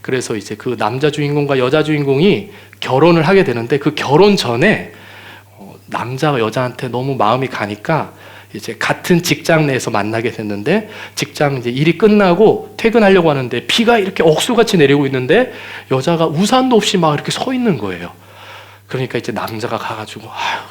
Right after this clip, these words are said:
저 우산도 없이 뭐 하는 거예요?" 이러면서 우산을 이렇게 주고, 에이, 이렇게 멋있는 척하면서 이렇게 떠나갔습니다.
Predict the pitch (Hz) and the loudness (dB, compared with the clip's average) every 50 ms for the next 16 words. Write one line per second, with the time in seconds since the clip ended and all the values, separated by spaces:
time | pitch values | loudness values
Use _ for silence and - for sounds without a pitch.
0 | - - - - 143 120 127 131 - - 180 175 165 165 151 - - 147 131 147 | -20 -18 -14 -14 -12 -10 -10 -10 -10 -8 -8 -6 -6 -6 -8 -8 -6 -2 0 2
1 | 180 208 220 214 190 175 165 151 151 131 131 135 131 113 143 175 240 - - - | 4 4 4 4 4 4 4 4 4 4 2 0 0 0 0 0 0 0 -4 -14
2 | - - - - - - - 120 120 - 139 131 139 143 110 - - - - - | -18 -18 -20 -20 -18 -12 -10 -8 -4 -2 -2 0 0 -2 -4 -6 -8 -8 -6 -8
3 | - - - - - - - - - - - - - - - 127 110 123 101 - | -8 -8 -12 -20 -20 -20 -20 -20 -20 -20 -20 -16 -12 -10 -8 -4 -2 -2 -2 -4
4 | - - - - - - - - - - 131 113 120 - 131 113 104 104 110 - | -8 -20 -20 -14 -8 -6 -6 -6 -6 -8 -12 -12 -10 -10 -10 -10 -8 -6 -6 -6
5 | - 127 117 - - - 117 107 104 98 - - 92 90 90 - - - - - | -6 -6 -8 -8 -6 -6 -6 -6 -6 -10 -12 -14 -14 -16 -16 -18 -20 -20 -20 -20
6 | - _ - - 190 202 196 170 131 120 - - 101 87 87 - - - | -20 _ -8 0 2 2 4 2 2 0 -4 -6 -10 -12 -12 -14 -16 -16